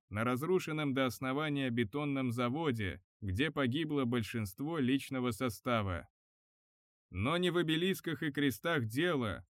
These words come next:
Мои однополчане-штрафники выполнили свой долг,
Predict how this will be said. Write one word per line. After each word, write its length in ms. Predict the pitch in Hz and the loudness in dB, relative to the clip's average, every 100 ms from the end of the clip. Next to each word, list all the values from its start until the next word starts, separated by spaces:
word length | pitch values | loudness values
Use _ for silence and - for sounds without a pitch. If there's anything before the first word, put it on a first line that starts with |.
| _ _ _ _ _ _ | _ _ _ _ _ _
Мои 300 | 95 98 156 | -2 0 2
однополчане-штрафники 1500 | 175 147 143 147 131 - 165 147 123 - 143 131 131 123 175 131 | 2 2 2 2 2 0 -2 0 -2 0 0 0 -4 -2 0 0
выполнили 760 | 107 165 143 143 143 143 139 | 2 -2 0 0 2 2 2
свой 400 | 123 117 131 139 | 2 0 2 2
долг, 500 | 110 147 147 87 - | 2 0 0 -2 -6